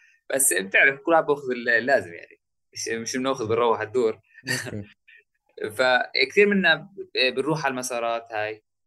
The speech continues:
Speaker 1: آه، بس عشان يستمتع في، في بلادنا ويجرب هذا المسار. وكثير منا في مرة مجموعة من رام الله تواجهوا ب-، كانوا في مسار في جهة ترمس عيا، جهة رام الله هذا المسار، في مستوطنة.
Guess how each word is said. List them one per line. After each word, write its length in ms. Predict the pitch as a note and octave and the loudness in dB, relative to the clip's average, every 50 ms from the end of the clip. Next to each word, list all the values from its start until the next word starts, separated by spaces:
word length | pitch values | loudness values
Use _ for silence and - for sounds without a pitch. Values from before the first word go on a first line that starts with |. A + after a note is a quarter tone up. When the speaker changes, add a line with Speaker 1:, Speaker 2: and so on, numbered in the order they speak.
| _ _ _ _ _ - | _ _ _ _ _ -6
Speaker 1:
آه، 580 | A2+ A2 G#2+ G#2+ G#2+ G#2+ G#2+ G#2+ G#2 G#2 G2 - - | -4 -2 -2 -2 -2 -2 -2 -2 -4 -4 -6 -4 -2
بس 160 | D#3+ - - | 0 0 0
عشان 200 | C#3+ - D#3 C#3+ | 0 -2 -2 -2
يستمتع 500 | C#3 C#3+ - D3+ C#3+ C3+ C3+ - F#2 F#2 | -2 -2 -4 -4 -6 -4 -8 -10 -12 -12
في، 140 | - - A2 G#2 G2+ G2+ G2 F#2+ F2+ F2+ F2 - - - | -8 -8 -6 -4 -4 -4 -6 -8 -8 -10 -12 -14 -16 -16
في 120 | _ G#2+ | _ -12
بلادنا 320 | G#2+ A2+ A#2+ A#2 A2+ G#2 A2+ | -4 -2 0 0 0 -2 -4
ويجرب 400 | A2 A2+ G#2+ C3+ C3+ C3 B2 B2 | -2 0 0 0 0 0 -2 -4
هذا 140 | A#2+ A2+ A2+ | -6 -6 -6
المسار. 480 | A2 A2 A2 - A#2 A2+ A#2+ A#2+ - _ _ _ _ _ _ _ _ _ _ _ | -8 -8 -6 -4 -2 -2 -2 -2 -6 _ _ _ _ _ _ _ _ _ _ _
وكثير 440 | A2+ A#2 A#2 A2+ - - D#3 D#3 D3+ | -6 -4 -4 -6 -2 0 0 2 2
منا 480 | D3+ C#3+ C#3+ C#3 C3+ C3+ C3+ C3 B2+ - | 0 -4 -4 0 0 2 2 0 -2 -4
في 80 | - C3+ | -8 -8
مرة 200 | C3 C3+ B2+ C3 | -6 -6 -6 -6
مجموعة 400 | B2+ B2+ A#2 B2 C3+ B2 A2 A2+ | -6 -6 -6 0 2 2 2 2
من 380 | A#2 A#2 A#2 A#2 A#2 A2+ A2 | -2 -6 -12 -12 -14 -10 -8
رام 140 | A#2+ B2 B2+ | -8 -6 -6
الله 440 | C3 B2 B2 A#2+ A#2 A#2 A2+ - - - - G#2+ G#2 G#2 | -6 -4 -2 0 2 2 2 0 -2 -6 -14 -16 -8 -2
تواجهوا 580 | B2 C3+ C3 B2+ A#2 A#2+ A2+ A2 A2 A2 A2 G2+ G2+ | 0 0 0 0 -2 -6 -8 -8 -6 -8 -8 -4 -4
ب-، 420 | G#2+ G#2+ G#2 G#2 G2+ G2+ G2 F#2+ F2+ - - _ | -2 -2 -2 -2 -4 -6 -6 -8 -12 -16 -16 _
كانوا 220 | - B2 B2 A#2+ | -8 -6 -6 -6
في 120 | A2+ B2 A2+ | -8 -10 -10
مسار 360 | A2 A2+ - B2 A#2+ A2+ A2 | -6 -4 -2 -2 -2 -2 -2
في 420 | G#2 G#2+ G#2 G2+ G2 F#2+ F#2+ F#2+ | -2 -2 0 0 0 0 -2 -4
جهة 560 | F#2+ G2+ A#2 A#2+ A2+ - _ - G#2+ G2+ G2 F#2+ | -6 -8 -10 -10 -12 -10 _ -2 -2 -2 -2 -2
ترمس 360 | F#2+ - A#2+ A#2 A2+ - G#2+ | -6 -8 -8 -8 -6 -2 0
عيا، 360 | A#2 C3 B2+ A#2 A2+ B2+ - - _ _ _ _ _ _ _ _ _ _ _ G2+ | 2 2 2 2 0 0 -2 -8 _ _ _ _ _ _ _ _ _ _ _ -10
جهة 160 | G#2+ A2+ A#2 - | -10 -8 -6 -6
رام 140 | A2+ A#2+ C#3 | -4 -4 -2
الله 220 | C3+ A2+ G2 F#2+ | -4 -4 -4 -6
هذا 80 | F#2+ G2 | -6 -6
المسار، 340 | G2 G2 G2+ G#2+ A2 A#2 | -8 -10 -8 -6 -8 -8
في 120 | - - B2 | -8 -10 -12
مستوطنة. 600 | A#2+ B2+ - - D#3 D3 C3+ A#2+ G2+ F2+ E2+ | -10 -8 -2 2 2 2 2 0 -4 -8 -8